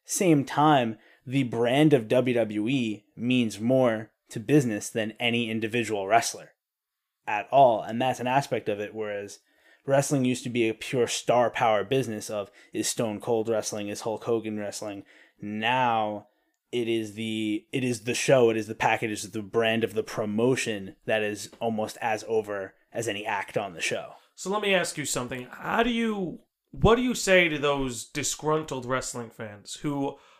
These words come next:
Speaker 2: are feeling like the W W E has gone stale, at the very least in its storytelling?
Speaker 1: I would think that if you're someone who watched wrestling in the nineties,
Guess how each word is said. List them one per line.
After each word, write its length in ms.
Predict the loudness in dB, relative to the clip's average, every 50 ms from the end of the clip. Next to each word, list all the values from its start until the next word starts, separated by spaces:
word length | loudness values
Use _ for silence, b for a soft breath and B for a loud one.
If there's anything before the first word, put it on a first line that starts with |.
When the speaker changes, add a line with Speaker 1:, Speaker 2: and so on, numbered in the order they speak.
| b b
Speaker 2:
are 180 | -2 0 0 0
feeling 720 | -4 -2 0 2 2 2 2 0 -2 -4 -6 -8 -10 -14 -18 _ _ _ _ _ _ -2
like 200 | -2 -2 -2 -2
the 60 | -4
W 320 | 2 2 2 2 2 2
W 280 | 2 4 4 4 2 2
E 140 | 2 0 0
has 200 | 0 -4 -4 -4
gone 240 | -4 -4 -4 -4 -4
stale, 680 | -4 -4 -2 -2 -2 -2 -2 -4 -4 -4 -8 -14 -20 -20 _ _ _ _ _ _ _ _ _ _ _
at 160 | -2 -2 -2
the 80 | -2 0
very 220 | 2 2 2 2
least 240 | 0 -2 -6 -8 -8
in 80 | -8 -8
its 140 | -8 -6 -6
storytelling? 800 | -6 -6 -6 -6 -6 -6 -6 -8 -10 -14 -16 -18 -18 -20 _ B B B B B B B B B B _ _ _ _ _ 2
Speaker 1:
I 180 | 6 6 8
would 220 | 8 8 6 4 2
think 400 | 2 2 2 4 4 2 2 2
that 300 | 4 4 4 4 2 0
if 160 | -4 -2 0
you're 420 | 2 2 4 4 6 4 4 2
someone 360 | 0 -2 -2 0 2 2 2 2
who 80 | 4
watched 360 | 6 8 8 8 6 4 0
wrestling 380 | 0 0 0 0 -2 -2 -2 -2
in 100 | -2 -2
the 60 | -2
nineties, 840 | -2 -2 -2 -2 -2 -2 -2 -2 -2 -2 -2 -4 -4 -8 -14 -16